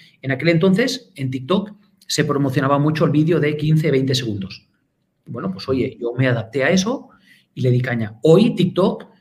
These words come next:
promociona mucho el vídeo de un minuto treinta o más. Si usas la estrategia que yo usé en aquel entonces, ahora en TikTok,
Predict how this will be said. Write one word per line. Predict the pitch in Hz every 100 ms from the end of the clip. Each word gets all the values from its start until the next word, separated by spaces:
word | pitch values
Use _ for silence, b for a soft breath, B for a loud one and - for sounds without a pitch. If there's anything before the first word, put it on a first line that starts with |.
| _
promociona | 131 131 131 151 147
mucho | 160 202 165
el | 127
vídeo | 127 160 185
de | 160 185 - -
un | 143
minuto | 143 135 139
treinta | 139 170 170 208 226 -
o | 127
más. | 123 - - _ _ _ _ _ _
Si | - 127
usas | 135 160
la | 160
estrategia | 156 156 208 120
que | 110
yo |
usé | 120 -
en | 147
aquel | 113 127
entonces, | 123 123 151 151 - -
ahora | 127 139
en | 160
TikTok, | - 185 196